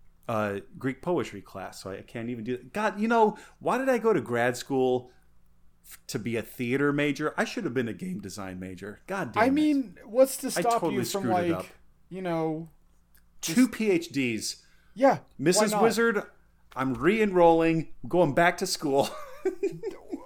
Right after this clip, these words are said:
Speaker 2: Or just pull a me and get two B As and shit. I mean, like, I guess you're already there, so, like, just get two M As. Who cares? Who the fuck cares?
Speaker 1: Yeah,
Speaker 2: You're already there.
Speaker 1: yeah,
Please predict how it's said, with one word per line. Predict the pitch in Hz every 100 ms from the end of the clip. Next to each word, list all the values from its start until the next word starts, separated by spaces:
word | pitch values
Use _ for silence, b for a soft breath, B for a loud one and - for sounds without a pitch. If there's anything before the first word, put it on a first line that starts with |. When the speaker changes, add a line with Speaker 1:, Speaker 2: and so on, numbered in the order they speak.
| -
Speaker 2:
Or | 269 285
just | 277 277
pull | - 285 262
a |
me | 233 254
and | 226
get | 214 151
two | - 233
B | 175 214 185
As | 196 214 151
and | 143
shit. | - 165 165
I |
mean, | 170
like, | 190 190
I |
guess | 170 196 196
you're | 196
already | 185 165
there, | 139 160 190
so, | -
like, | 170 156
just | 160 165
get | 214
two | - 226
M | 208 208
As. | 196 117 -
Who | 202
cares? | 240 135
Who | 196
the | 247
fuck | 262 254
cares? | 269 139 107
Speaker 1:
Yeah, | 339
Speaker 2:
You're | 262
already | 190 156
there. | 135 165
Speaker 1:
yeah, | 202 95